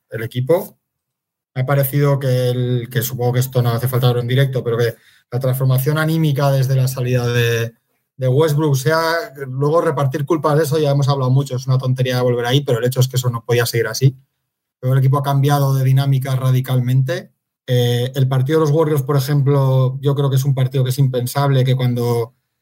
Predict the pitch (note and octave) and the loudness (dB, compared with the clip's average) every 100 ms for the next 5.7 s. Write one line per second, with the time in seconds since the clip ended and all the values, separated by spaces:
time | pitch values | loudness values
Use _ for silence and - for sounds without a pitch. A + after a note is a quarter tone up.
0 | _ _ - A#2+ A#2+ A2+ A#2+ C#3 C#3+ C#3 | _ _ -4 0 2 0 -2 0 0 0
1 | C3 C#3 C3+ C3+ C3+ C3 C3 B2+ C3 C3+ | 0 2 2 2 0 2 2 2 0 0
2 | C3 B2+ C#3 C3 B2+ - B2+ A#2+ B2 B2 | 0 0 0 0 0 0 0 0 0 0
3 | B2 A2+ A#2+ A#2+ B2 - A#2 A#2 A2+ A2+ | 0 -2 0 0 0 -2 0 0 2 2
4 | A#2 B2 B2 A#2 A#2+ A#2+ - C3 A#2+ A2+ | 2 0 -2 0 0 0 -2 -2 0 0
5 | A2+ A2 - - B2 D#3 F#3+ | -4 -8 -8 -2 2 2 -2